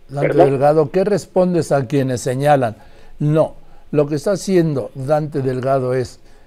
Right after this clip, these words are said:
Speaker 1: romper al bloque opositor y darle la victoria al candidato del oficialismo, de López Obrador.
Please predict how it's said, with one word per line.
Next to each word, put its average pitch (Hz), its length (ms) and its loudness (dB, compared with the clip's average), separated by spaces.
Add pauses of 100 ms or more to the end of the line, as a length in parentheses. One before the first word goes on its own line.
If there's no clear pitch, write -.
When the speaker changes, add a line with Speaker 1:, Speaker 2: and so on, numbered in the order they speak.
(140)
Speaker 1:
romper 139 840 0
al 135 200 -2
bloque 147 360 0
opositor 135 800 0 (720)
y 151 200 0
darle 165 580 4 (580)
la 147 200 4
victoria 156 640 2 (120)
al 143 220 -2
candidato 135 720 -2
del 127 140 -2
oficialismo, 113 680 -6
de 120 120 -6
López 127 300 -8
Obrador. 107 340 -10